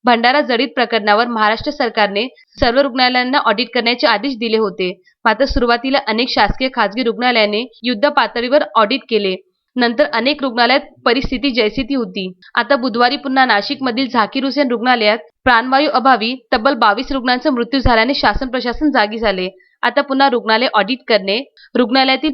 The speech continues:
प्राणवायू टाकी व्यवस्थित आहे की लिकेज याबाबत माहिती घेऊन अहवाल सादर करण्यात येईल. मात्र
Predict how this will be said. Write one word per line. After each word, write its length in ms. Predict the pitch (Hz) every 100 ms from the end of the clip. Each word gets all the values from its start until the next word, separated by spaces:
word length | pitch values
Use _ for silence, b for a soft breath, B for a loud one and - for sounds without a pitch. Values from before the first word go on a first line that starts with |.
| 311
प्राणवायू 420 | 247 233 240 220 156
टाकी 340 | 220 208 254 - 208
व्यवस्थित 340 | 220 247 320
आहे 180 | - 233
की 180 | 247 262
लिकेज 400 | 262 190 208 247 b b 240
याबाबत 460 | 226 233 247 311
माहिती 360 | 254 214 208 262
घेऊन 220 | 254 294 294
अहवाल 300 | 226 226 254
सादर 340 | 269 202 233
करण्यात 360 | 269 240 254 254
येईल. 240 | 196 190 196 _ _
मात्र 220 | - 175